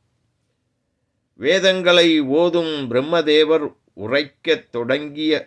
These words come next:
சொற்களுக்குள்ளே முதல் எழுத்தாகிய பிரணவ மந்திரத்தின் உட்பொருளை "சொல்லக் கடவாய்" என்று கேட்டு அம்மந்திரத்தின் உட்பொருள் உரைத்த ஞான குருநாதரே, சிவகுருநாதனே,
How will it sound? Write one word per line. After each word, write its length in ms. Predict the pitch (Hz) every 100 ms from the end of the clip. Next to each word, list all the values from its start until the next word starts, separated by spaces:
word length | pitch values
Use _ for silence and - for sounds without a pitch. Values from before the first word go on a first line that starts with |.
| - -
சொற்களுக்குள்ளே 1160 | 135 131 - 156 147 - _ 143 147 147 151
முதல் 400 | 143 107 151 151
எழுத்தாகிய 920 | 98 135 160 - 170 165 165 170 175 170
பிரணவ 440 | 135 127 156 151
மந்திரத்தின் 680 | 127 135 151 151 - - 160
உட்பொருளை 760 | 123 120 - 147 143 156 - _ _ _ _ _ _ _ _
"சொல்லக் 580 | - 160 185 190 - 147
கடவாய்" 560 | 151 170 175 180 190
என்று 360 | 190 170 170 156
கேட்டு 520 | 147 165 180 180 - _ 165
அம்மந்திரத்தின் 1000 | 156 139 143 175 233 - - 170 175 170
உட்பொருள் 640 | 120 _ 165 160 175 170
உரைத்த 560 | 127 143 156 _ 170
ஞான 460 | 135 101 123 147 151
குருநாதரே, 960 | 120 135 135 123 135 131 127 127 127 135 _ _ _ _ _ _ _ _ _
சிவகுருநாதனே, 1040 | 107 131 127 127 123 110 110 104 95 95